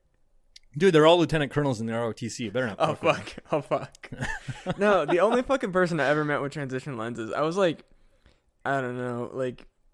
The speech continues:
Speaker 2: sixteen, seventeen, probably, I think I was, like, seventeen. I was a lifeguard, and, like, again, I'm, like, I'm, I'm in high school. I'm seventeen years old. Like, I'm, I'm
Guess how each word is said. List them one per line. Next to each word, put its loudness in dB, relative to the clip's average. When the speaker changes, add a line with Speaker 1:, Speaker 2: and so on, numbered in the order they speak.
Speaker 2:
sixteen, -10
seventeen, -10
probably, -4
I -6
think -6
I -4
was, -8
like, -12
seventeen. -14
I -8
was -10
a -10
lifeguard, -4
and, -6
like, -2
again, 2
I'm, -2
like, 0
I'm, -2
I'm -2
in 2
high 0
school. -6
I'm -8
seventeen -2
years -2
old. -2
Like, -4
I'm, -2
I'm -4